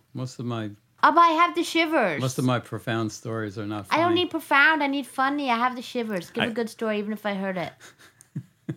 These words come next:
Speaker 1: <laughs>
Speaker 3: I
Speaker 1: You'll
Speaker 3: can
Speaker 1: have to give me a, a hint. I can't think of
Speaker 3: I
Speaker 1: one
Speaker 3: can talk
Speaker 1: offhand.
Speaker 3: about meeting that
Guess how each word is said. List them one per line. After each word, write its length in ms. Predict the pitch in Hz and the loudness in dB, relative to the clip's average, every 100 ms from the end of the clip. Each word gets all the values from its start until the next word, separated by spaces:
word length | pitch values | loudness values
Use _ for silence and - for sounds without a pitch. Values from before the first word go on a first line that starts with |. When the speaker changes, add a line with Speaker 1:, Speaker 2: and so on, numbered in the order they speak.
| - - _ - | -12 -20 _ -12
Speaker 1:
<laughs> 80 | - - - - 523 - 427 - _ _ - - - 123 | -4 -4 -4 0 0 2 -4 -6 _ _ -20 -16 -10 0
Speaker 3:
I 60 | |
Speaker 1:
You'll 40 | 151 | 2
Speaker 3:
can 100 | 147 | 4
Speaker 1:
have 160 | 127 | 2
to 80 | 123 | 0
give 160 | 107 110 | -4 -2
me 160 | 107 101 | -2 -2
a, 60 | 98 _ | -8 _
a 120 | - 98 | -10 -8
hint. 320 | 107 101 120 131 - | -6 -6 -8 -14 -18
I 140 | 110 107 | -10 -10
can't 320 | - 117 101 | -8 -8 -8
think 160 | 117 107 | -10 -8
of 100 | 98 | 0
Speaker 3:
I 40 | |
Speaker 1:
one 60 | 127 | 2
Speaker 3:
can 100 | 123 | 4
talk 120 | 139 | 4
Speaker 1:
offhand. 60 | 139 131 | 4 2
Speaker 3:
about 80 | 123 | 4
meeting 280 | 123 120 110 | 2 4 2
that 220 | 98 | 0